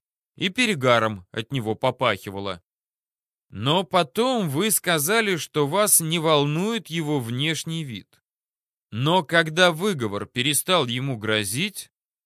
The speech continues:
ничего не изменилось. Он не успокоился и проявлял невербальные признаки тревожности.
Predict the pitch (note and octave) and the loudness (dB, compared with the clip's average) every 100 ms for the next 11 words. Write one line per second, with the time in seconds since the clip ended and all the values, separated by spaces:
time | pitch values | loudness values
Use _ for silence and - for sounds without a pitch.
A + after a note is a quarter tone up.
0 | _ F#2+ G2+ B2+ C3 - D3+ B2+ A2+ A2+ | _ -12 -4 -2 -2 -2 -2 -2 -2 -2
1 | B2+ B2+ E3 F#3 G3+ D3 F2 - - - | -4 -4 -6 -8 -8 -10 -12 -18 -20 -20
2 | _ _ _ _ _ - A#2+ D#3+ F3+ G#3+ | _ _ _ _ _ -4 -2 0 0 0
3 | A3 - B3 - G#3 C#3+ A#2+ A#2 - A#2 | 0 2 0 0 2 4 2 0 -4 -6
4 | A#2 _ _ _ A#2+ C3+ D3 C#3+ C#3 C#3+ | -10 _ _ _ 0 2 2 0 2 2
5 | F#3+ G3+ F3 D3 C#3+ C3 C#3 F3 G3+ G3+ | 2 2 0 0 0 2 2 2 0 -4
6 | C#3+ C#3 A#2+ C#3 E3 C3 F#3+ G3 G3 G#2 | -2 -2 -2 -4 -6 -6 -4 -2 -2 -2
7 | G2 F2+ - D#2 | -6 -12 -12 -16